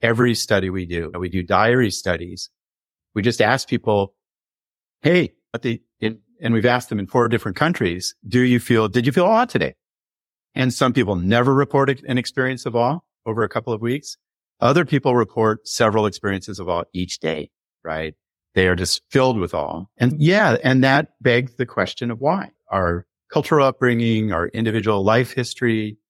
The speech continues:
uh, individual variations in genetics, all are involved, social class, et cetera. And there's profound individual variation. There's profound individual variation in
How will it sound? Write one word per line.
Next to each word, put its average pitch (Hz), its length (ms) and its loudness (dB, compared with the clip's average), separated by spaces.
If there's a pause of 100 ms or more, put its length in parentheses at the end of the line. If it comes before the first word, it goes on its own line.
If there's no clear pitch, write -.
(540)
uh, 90 320 2
individual 110 440 2
variations 101 560 0
in 98 100 -8
genetics, 90 540 -2
all 95 320 0
are 95 100 2
involved, 90 640 -2 (380)
social 104 320 0
class, 92 480 -4
et 113 120 -14
cetera. 139 440 2 (100)
And 120 180 2
there's 127 160 2
profound 151 720 2
individual 98 480 -2
variation. 87 400 -4
There's 104 140 -2
profound 147 480 2
individual 131 440 0
variation 117 840 0
in 107 500 -6